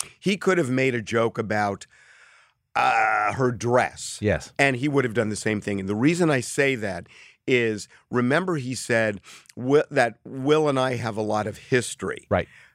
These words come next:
Speaker 1: That history is not good history, because in two thousand sixteen, when Chris Rock, um, hosted the Oscars, he took a shot at Will and a shot at Jada, and it was close to the line.
Speaker 2: Right.
Speaker 1: I mean, it was very personal,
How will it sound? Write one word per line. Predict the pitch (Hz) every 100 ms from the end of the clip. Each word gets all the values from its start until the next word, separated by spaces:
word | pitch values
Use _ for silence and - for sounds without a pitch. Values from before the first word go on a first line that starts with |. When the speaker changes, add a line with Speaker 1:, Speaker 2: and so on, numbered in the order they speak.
| -
Speaker 1:
That | 101 185 247
history | - 175 180 - 120 104 101
is | 95
not | 117 113 82
good | 117
history, | 95 98 - 92 95
because | 107 104 104
in | 104
two | 151
thousand | 160 156 131 123
sixteen, | 120 - 120 107
when | 98 90 - - - -
Chris | 160 160 143
Rock, | 135 127 - - -
um, | 117 110 110 107 107 _ _ - -
hosted | 95 - 104 127 120 123
the | 107
Oscars, | 107 107 101 - 139 - - - - -
he | 156
took | - 190 - -
a | 135
shot | 120 - 131 131
at | 131
Will | 117 113 110
and | - 107
a |
shot | 101 - 113 107
at |
Jada, | 85 98 107 78 69 -
and | 156
it | 180 -
was | 147 123 104
close | - - 147 143 -
to | 113
the | 104
line. | 98 90 90 113
Speaker 2:
Right. | 98 85
Speaker 1:
I | 147
mean, | 139
it | 135
was | 117
very | 107 156 127
personal, | - 107 101 127 135 135